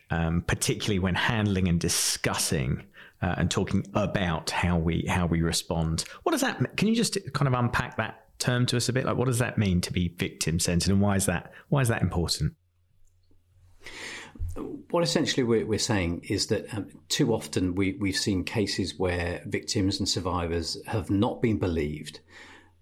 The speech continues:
Speaker 2: have been silenced, or have been further abused by the responses that they've received by the church.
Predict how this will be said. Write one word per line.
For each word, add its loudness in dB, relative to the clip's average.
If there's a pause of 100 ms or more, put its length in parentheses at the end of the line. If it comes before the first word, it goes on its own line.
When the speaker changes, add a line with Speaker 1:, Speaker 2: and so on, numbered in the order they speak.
(160)
Speaker 2:
have -2
been 2
silenced, 0
or 0
have -4
been 0
further 2
abused 0
by 0
the -2
responses -2
that -2
they've 0
received 0
by -2
the -2
church. -2